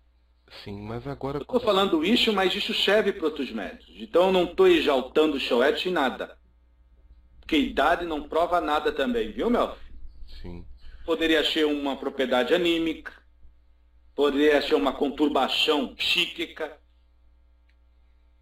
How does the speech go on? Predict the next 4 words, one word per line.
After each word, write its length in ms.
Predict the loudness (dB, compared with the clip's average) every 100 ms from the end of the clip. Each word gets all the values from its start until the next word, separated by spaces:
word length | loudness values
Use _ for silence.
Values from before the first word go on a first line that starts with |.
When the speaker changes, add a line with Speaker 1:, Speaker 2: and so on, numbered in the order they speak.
| _ _ _ _ _ _ _ _ _ _
Speaker 2:
Entende, 340 | -4 0 0
meu 220 | -2 -8
neto? 160 | -12 -20 _ _ -20
Speaker 1:
Sim. 180 | -18 -18